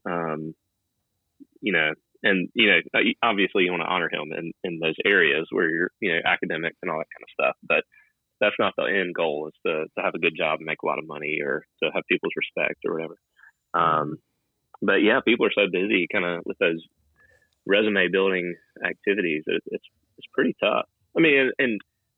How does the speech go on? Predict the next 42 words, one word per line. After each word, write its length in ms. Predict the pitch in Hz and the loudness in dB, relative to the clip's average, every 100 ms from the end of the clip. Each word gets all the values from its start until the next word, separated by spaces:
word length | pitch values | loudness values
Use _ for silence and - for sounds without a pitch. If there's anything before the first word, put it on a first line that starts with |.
| - | -8
you 100 | 101 | -6
know, 240 | 76 78 82 - | -4 -6 -8 -4
it's, 160 | 95 - _ _ _ _ _ _ 123 | -4 -4 _ _ _ _ _ _ 0
I 40 | |
don't 100 | 120 | 2
wanna 280 | 110 95 90 - _ - _ | 2 4 2 0 _ -20 _
blame 480 | - 101 92 92 90 | -4 0 2 2 0
them, 220 | 87 85 | -2 -2
like, 180 | 82 82 | -4 -4
they're 320 | 92 87 85 - _ _ _ _ _ - | 0 0 -2 -6 _ _ _ _ _ -6
doing 200 | 95 90 | 0 2
all 120 | 87 | 2
these 120 | 87 87 - | 2 -2 0
things 340 | 95 90 90 95 | 2 2 0 -2
that, 260 | 87 82 85 | 0 0 0
uh, 360 | 80 73 73 - _ - | 0 2 0 -4 _ -4
they 60 | - - | -2 2
shouldn't 240 | 135 107 | 0 2
be 120 | 92 | 0
doing, 440 | 85 104 85 78 87 | 2 2 2 -2 -6
'cause 120 | 120 104 | -6 -4
it's 160 | - - | -8 -6
like, 220 | - - _ | -4 -4 _
you 140 | - 90 | -4 -2
know, 60 | 80 | -2
they're 100 | 92 | 0
playing 240 | 98 82 - | 0 -2 -2
soccer 320 | 82 82 90 | -2 0 -2
or 260 | 80 76 73 _ - _ _ _ _ - | -2 -2 -6 _ -20 _ _ _ _ -4
in 120 | 92 | -2
a 60 | 87 | -2
play 560 | - 98 92 92 92 | 2 4 4 4 4
or 200 | 87 85 | 2 2
whatever 360 | 107 113 110 92 | 2 2 4 4
else, 240 | 101 92 - | 4 0 -2
and 100 | 87 | -6
it's 120 | - | -2
like, 220 | 85 80 | -2 -2
that's 160 | 120 - | -6 -4
not 120 | 104 | -4
a 40 | |
bad 260 | 78 82 87 | -2 -2 -4